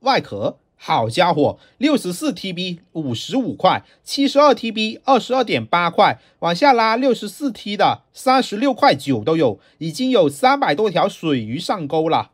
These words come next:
不过还好，这名网友第二天跟我说，资料备份找到了，所以自然而然这一块盘也不需要我进行恢复了。如果真的要我恢复这一个盘，我还真的不知道从哪里下手呢。对了，既然它能识别到内存卡，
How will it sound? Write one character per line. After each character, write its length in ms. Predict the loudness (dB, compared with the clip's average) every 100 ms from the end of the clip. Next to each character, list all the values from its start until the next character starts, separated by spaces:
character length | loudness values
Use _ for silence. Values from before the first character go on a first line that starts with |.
| _ _
不 80 | -2
过 160 | 4 6
还 120 | 6
好， 180 | 4 0
这 180 | 4 2
名 140 | 4
网 140 | 0
友 180 | 4 4
第 180 | 4 2
二 80 | 2
天 200 | 0 -2
跟 140 | 0
我 100 | 0
说， 180 | 2 0
资 300 | 0 -10 -2
料 180 | 2 2
备 180 | 2 0
份 160 | -4
找 200 | -4 -4
到 120 | 0
了， 160 | 0 -2
所 320 | -6 -2 0
以 200 | 0 -4
自 180 | -4 -2
然 160 | -2 -2
而 100 | 0
然 200 | 0 0
这 120 | -2
一 80 | -2
块 160 | -2 -4
盘 280 | -4 -6
也 140 | -4 -6
不 220 | -4 -6
需 100 | -2
要 100 | 0
我 160 | 0 -2
进 160 | -4
行 200 | -8 -8
恢 200 | -6 -6
复 140 | -4 -2
了。 220 | -2 -4 _ _
如 120 | 0
果 200 | 4 4
真 280 | 4 -2 0
的 80 | 4
要 160 | 4
我 240 | 4 2 2
恢 180 | 0
复 160 | -2 -2
这 140 | 0
一 40 | 0
个 120 | -2
盘， 240 | -2 -6 -4
我 120 | -4
还 120 | -4
真 160 | -2 -4
的 80 | -4
不 140 | -6
知 140 | -6
道 180 | 0 0
从 180 | 0 -2
哪 140 | -2
里 100 | -2
下 220 | 0 0 0
手 160 | -2
呢。 180 | -2 -6 _ _ _
对 160 | 4 4
了， 220 | 2 -4
既 280 | -10 -2 2
然 200 | 4 4
它 200 | 2 0
能 180 | 2 -2
识 220 | -4 -6
别 180 | -2 2
到 240 | 2 2
内 320 | 0 -2 -2
存 320 | -2 0 -2 -2
卡， 300 | -4 -6